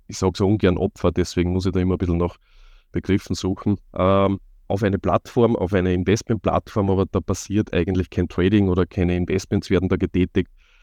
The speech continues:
sondern im Hintergrund, wenn man sich die Daten dann auf der Blockchain ansieht, sieht man ganz genau, es gab eine Einzahlungsadresse,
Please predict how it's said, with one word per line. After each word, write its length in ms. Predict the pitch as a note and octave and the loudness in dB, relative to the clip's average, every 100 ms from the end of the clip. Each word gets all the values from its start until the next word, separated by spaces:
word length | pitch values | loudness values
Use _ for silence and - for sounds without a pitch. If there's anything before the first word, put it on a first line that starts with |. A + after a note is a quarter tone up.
| _ | _
sondern 360 | - F#2 F2+ F#2 | -6 -2 0 2
im 100 | F2 | 0
Hintergrund, 520 | F2 G#2+ A2+ G2+ F#2+ | 0 0 0 0 2
wenn 120 | F#2 | 2
man 60 | F#2 | 0
sich 200 | - F2+ | -2 -6
die 140 | F#2 | -6
Daten 320 | - D2+ E2+ G2+ | -4 -4 -2 0
dann 100 | F#2+ | 0
auf 100 | - | -2
der 120 | F2 | -4
Blockchain 460 | F2 F2 - F#2 | -2 -2 -2 -4
ansieht, 440 | D2 D#2+ G2 G#2+ F#2 | -2 -4 0 0 0
sieht 180 | - F#2+ | -2 -2
man 100 | F2+ | 0
ganz 260 | E2+ F#2+ | -2 -2
genau, 360 | - F2+ E2+ F#2 _ _ _ _ - - | -2 0 0 0 _ _ _ _ -20 -12
es 160 | - - | -12 -4
gab 240 | E2+ F2+ | -2 0
eine 200 | - F#2 | 0 0
Einzahlungsadresse, 1200 | - A2 - A2 A2 A2 G2 F#2+ F#2+ - G2+ G2 | 0 -2 0 2 2 0 -2 0 0 0 0 0